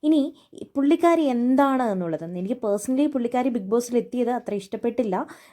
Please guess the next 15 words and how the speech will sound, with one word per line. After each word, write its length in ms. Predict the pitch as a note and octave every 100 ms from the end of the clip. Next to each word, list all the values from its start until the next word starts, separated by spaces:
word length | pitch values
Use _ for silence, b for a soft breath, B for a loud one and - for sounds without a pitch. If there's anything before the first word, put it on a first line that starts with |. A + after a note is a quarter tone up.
| -
ബിഗ് 200 | A3 G3+
ബോസ് 200 | C4+ D4
കാണാൻ 460 | C#4 A#3+ C4 C#4+
തന്നെ 140 | D4 D4+
എനിക്ക് 200 | C#4+ C#4
ഒരു 200 | B3 A3
താല്പര്യം 400 | A#3+ G#3 G3+ G#3+
ഉണ്ടായിരുന്നില്ല. 640 | G3 E3 E3 E3 E3+ C3+ - b b b
എങ്കിലും 360 | F3 A3 A#3 C4 B _
പുള്ളിക്കാരി 540 | G3 G3+ A3 B3 B3
ഇനി 240 | C#4 C4+ C4+
എങ്ങനെയുള്ള 600 | B3+ A3 A#3+ C4 A3 A#3+
ഒരു 120 | A#3 -
ആളാണ്, 480 | F#3 F#3+ A3+ G#3+ F#3+
അല്ലെങ്കിൽ 340 | G3 G#3+ B3